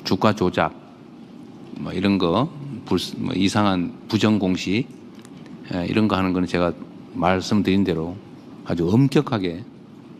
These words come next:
이제 처벌해서 주가 조작하면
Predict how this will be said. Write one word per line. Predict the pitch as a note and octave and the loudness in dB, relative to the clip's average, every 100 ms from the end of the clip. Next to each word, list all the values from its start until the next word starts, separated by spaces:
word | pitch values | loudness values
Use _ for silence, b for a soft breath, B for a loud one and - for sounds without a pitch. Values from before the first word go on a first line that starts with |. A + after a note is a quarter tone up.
| - - - - - - - - - - - | -20 -20 -20 -20 -18 -18 -18 -18 -16 -14 -4
이제 | D#2+ D2 - - | -2 -2 -4 -2
처벌해서 | A#2 G#2+ F#2 E2 D2 - B B B | 2 4 4 0 -6 -10 B B B
주가 | - - B2 | -10 0 2
조작하면 | C3+ B2 A#2 G2+ E2+ | 4 2 2 2 0